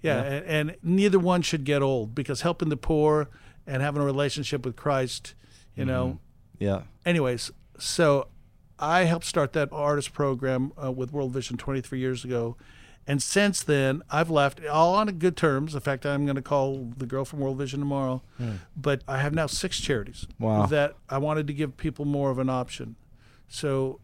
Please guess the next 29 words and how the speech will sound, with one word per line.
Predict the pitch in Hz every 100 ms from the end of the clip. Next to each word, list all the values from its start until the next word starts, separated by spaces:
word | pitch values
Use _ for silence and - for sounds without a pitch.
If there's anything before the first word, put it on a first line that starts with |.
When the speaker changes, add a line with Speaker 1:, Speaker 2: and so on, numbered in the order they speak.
| -
Speaker 1:
we | 135 143
have, | 131 143 120 -
uh, | 135
Prison | - 131 127
Fellowship, | 117 165 160 160 - 156 151 143
Food | - 127
for | 120
the | 117
Hungry, | 113 160 151 147 156 147 147 139 - - - - -
Holt | 160 151
International, | 143 135 135 123 143
which | 131
sponsors | - 123 113 - 127 117
Winter | 123 117
Speaker 2:
Mm-hmm. | 127
Speaker 1:
Jam, | 123 123 120 120 120 - - - _ _
Child | - 147 139 135
Fund, | - 143 135 139 139 311
which | 143 -
is | 151
more | 143 139
of |
a | 127
mainstream | 135 139 143 135 - 143 135
charity | - 143 131 131
for | 131
my | 127
mainstream | 127 131 131 - 131 123
artists. | 123 131 127 -